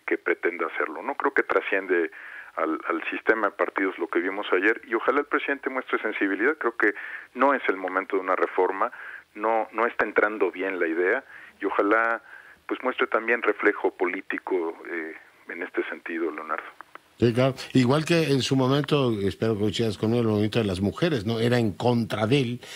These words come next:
Speaker 2: ni a favor de absolutamente nadie, sino el derecho de las mujeres a pedir una vida sin violencia,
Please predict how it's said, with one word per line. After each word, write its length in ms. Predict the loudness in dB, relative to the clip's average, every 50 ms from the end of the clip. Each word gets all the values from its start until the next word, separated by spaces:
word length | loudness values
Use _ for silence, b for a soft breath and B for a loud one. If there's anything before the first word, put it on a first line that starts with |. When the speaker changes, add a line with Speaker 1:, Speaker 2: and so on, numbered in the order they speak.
| B B B
Speaker 2:
ni 240 | 2 4 4 4 4
a 100 | 2 2
favor 360 | 0 0 2 2 2 2 2
de 80 | 2
absolutamente 640 | 0 0 0 0 0 0 2 2 2 2 2 2 2 4
nadie, 220 | 4 4 2 0
sino 200 | 0 -2 0 0
el 160 | 0 0 0
derecho 400 | 0 -2 0 2 0 0 2 0
de 100 | 0 0
las 160 | 0 0 0
mujeres 540 | 0 0 0 0 0 0 0 0 0 -4 -4 B B B B B B
a 100 | -2 0
pedir 240 | 2 4 4 4 4
una 220 | 4 4 2 2
vida 260 | 2 2 2 2 2 0
sin 300 | 2 2 2 2 2 2
violencia, 580 | 0 0 0 2 2 2 2 2 0 -4 -6